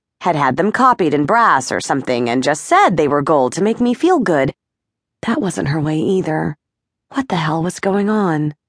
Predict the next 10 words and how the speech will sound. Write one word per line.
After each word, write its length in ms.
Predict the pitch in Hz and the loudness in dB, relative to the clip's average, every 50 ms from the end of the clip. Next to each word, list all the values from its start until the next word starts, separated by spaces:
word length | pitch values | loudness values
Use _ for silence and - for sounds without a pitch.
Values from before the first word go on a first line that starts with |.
| _ _ _ _ _ _ _ _ _ _ _ _ _ _ _ _ _ _ _ _ _ _ _ _ _ | _ _ _ _ _ _ _ _ _ _ _ _ _ _ _ _ _ _ _ _ _ _ _ _ _
The 80 | - 202 | -6 -2
confusion 680 | - 208 220 - - - 381 349 277 - 240 220 202 - | -2 -2 -2 -2 -2 0 0 0 2 2 2 2 0 0
emboldened 580 | - 190 185 - 190 190 190 175 185 185 170 170 | 0 0 2 2 2 2 2 2 0 0 0 0
me 200 | 165 160 156 143 | 0 0 -2 -2
to 140 | - - 156 | -4 -6 -6
walk 440 | 143 135 151 156 165 170 170 - - | -4 -4 -2 2 2 2 2 0 -2
right 480 | - 151 147 151 170 185 208 214 262 - - | -4 -2 0 0 0 0 0 0 -4 -6 -4
into 640 | - 196 185 190 196 190 - - - 170 160 151 147 | -2 0 0 0 0 -2 -4 -2 -2 0 0 0 0
that 300 | 135 139 139 135 - - | 0 0 -2 -2 -4 -8
store. 560 | - - - 156 131 117 104 85 60 - - | -10 -6 -4 -2 -2 -2 -2 -4 -6 -10 -14